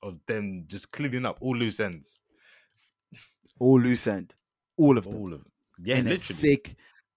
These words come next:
Speaker 1: Apart from
Speaker 2: Fam,
Speaker 1: one.
Speaker 2: never compared. Uh, which <laughs> the Asian news reporter for Family Guy, her.
Speaker 1: Nah,
Speaker 2: <laughs>
Speaker 1: Miss, Miss Tanaka.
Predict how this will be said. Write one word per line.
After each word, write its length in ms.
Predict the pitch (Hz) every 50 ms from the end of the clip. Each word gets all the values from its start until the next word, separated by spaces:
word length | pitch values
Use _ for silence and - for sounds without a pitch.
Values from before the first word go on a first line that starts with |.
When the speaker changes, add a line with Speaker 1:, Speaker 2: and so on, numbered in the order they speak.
| _ _
Speaker 1:
Apart 340 | - 131 - - 175 170 -
from 100 | - 147
Speaker 2:
Fam, 100 | 220 226
Speaker 1:
one. 80 | - - 240
Speaker 2:
never 100 | 339 -
compared. 500 | - 170 - - - 147 135 131 127 _ _ _ _ _ _ _ _ _ _ _ _ _ _ _ _ _ _ _ _ _ _ _ _ _
Uh, 220 | 110 101 92 87 80 - _ _ _ _ _ _
which 280 | - 131 139 147 - -
<laughs> 2000 | 160 156 160 151 - - 247 220 - - - - - 156 160 - - - - - - - 370 427 427 415 392 - - - - - - - - - - 392 480 453 -
the 80 | - 143
Asian 320 | 135 151 160 165 151 147 151
news 200 | 175 190 170 151
reporter 440 | 147 139 - - 151 135 131 127 127
for 140 | - 131 120
Family 280 | - 165 160 156 147 117
Guy, 200 | 123 113 104 110
her. 220 | 131 165 156 117 - - _ _ _ - - - - _ _ _ _ _ _ _ _ _
Speaker 1:
Nah, 160 | - 107 90 87
Speaker 2:
<laughs> 640 | - 294 403 381 254 - 156 - - - - - -
Speaker 1:
Miss, 220 | 127 143 160 - -
Miss 220 | 135 156 165 -
Tanaka. 640 | - - - 127 131 143 147 143 - 101 95 107